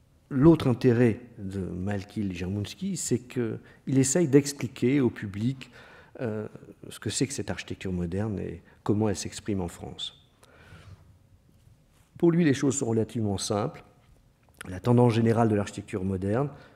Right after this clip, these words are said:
et contemporaine est d'aller vers l'abstraction. Le remplacement de la symétrie paresseuse, ce sont ses propres termes, par des combinaisons asymétriques et équilibrées. La réduction des formes compliquées à leur idée géométrique.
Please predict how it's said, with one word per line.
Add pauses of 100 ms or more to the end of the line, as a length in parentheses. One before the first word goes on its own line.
(140)
et
contemporaine
est
d'aller
vers
l'abstraction. (1000)
Le
remplacement
de
la
symétrie
paresseuse,
ce
sont
ses
propres
termes, (380)
par
des
combinaisons
asymétriques (560)
et (120)
équilibrées. (600)
La
réduction
des
formes
compliquées (420)
à
leur
idée
géométrique.